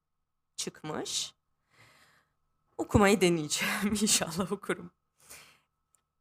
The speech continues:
Edomonya diye bir şey. Edomonya. Bunun anlamı içsel doygunluğun verdiği mutlulukmuş.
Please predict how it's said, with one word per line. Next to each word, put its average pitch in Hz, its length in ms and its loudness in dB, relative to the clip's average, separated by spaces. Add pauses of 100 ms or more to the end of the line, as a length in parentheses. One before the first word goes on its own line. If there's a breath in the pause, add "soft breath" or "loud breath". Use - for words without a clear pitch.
(160)
Edomonya 220 960 4
diye 156 200 -6
bir - 60 -6
şey. - 180 -8 (920)
Edomonya. 180 1000 -2 (840 soft breath)
Bunun 466 220 6
anlamı 233 680 4 (840)
içsel 370 480 4
doygunluğun 226 680 2
verdiği 202 340 -2
mutlulukmuş. - 920 -8